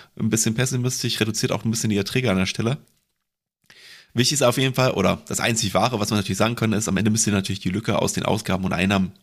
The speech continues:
einfach mal de-, deckeln. Das ist so. Und da gibt's aus meiner Sicht jetzt im Schwerpunkt drei Möglichkeiten, die ihr habt.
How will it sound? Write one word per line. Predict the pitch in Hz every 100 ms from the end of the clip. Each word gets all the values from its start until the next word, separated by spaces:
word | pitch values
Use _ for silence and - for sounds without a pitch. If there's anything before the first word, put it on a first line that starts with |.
| _
einfach | 95 -
mal | - 87
de-, | - _ _ _ -
deckeln. | 104 - 85 - -
Das | - - - - _ -
ist | - -
so. | - - - - -
Und | 101 110
da |
gibt's | 127 160
aus | - 123
meiner | 120 139 170
Sicht | - 151 -
jetzt | 135 - -
im | 110
Schwerpunkt | - 110 131 - 127 -
drei | 98 98 104
Möglichkeiten, | 107 98 104 - 87 87 90
die |
ihr | 85
habt. | 82 -